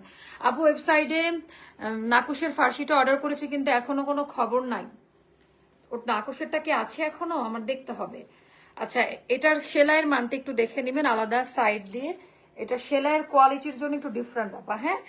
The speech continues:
সেলাইয়ের কোয়ালিটি দু, দু সাইড দিয়ে স্ক্রিন প্রিন্ট করে বসানো। স্লিটের অংশটা খুব সুন্দর।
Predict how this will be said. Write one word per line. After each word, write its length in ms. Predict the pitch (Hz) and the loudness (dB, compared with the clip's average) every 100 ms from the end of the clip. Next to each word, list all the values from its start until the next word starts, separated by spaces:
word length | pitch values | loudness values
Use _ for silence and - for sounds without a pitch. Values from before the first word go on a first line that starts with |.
| - - - | -20 -20 -14
সেলাইয়ের 420 | - 262 277 294 | 0 2 4 2
কোয়ালিটি 400 | 285 262 262 277 | 2 2 2 -4
দু, 220 | 226 254 | -8 -8
দু 220 | 220 269 | -8 -8
সাইড 320 | 277 277 240 226 | -2 2 2 0
দিয়ে 100 | 277 | -8
স্ক্রিন 340 | - 262 240 | -8 -8 -8
প্রিন্ট 240 | 262 262 - | -6 -8 -4
করে 200 | 269 254 | -2 0
বসানো। 420 | 214 - 269 311 | -2 -4 -8 -8
স্লিটের 380 | - 269 269 254 | -10 -12 -8 -6
অংশটা 380 | 233 277 262 | -6 -10 -14
খুব 200 | 254 294 | -12 -14
সুন্দর। 440 | - 285 277 302 | -12 -10 -8 -6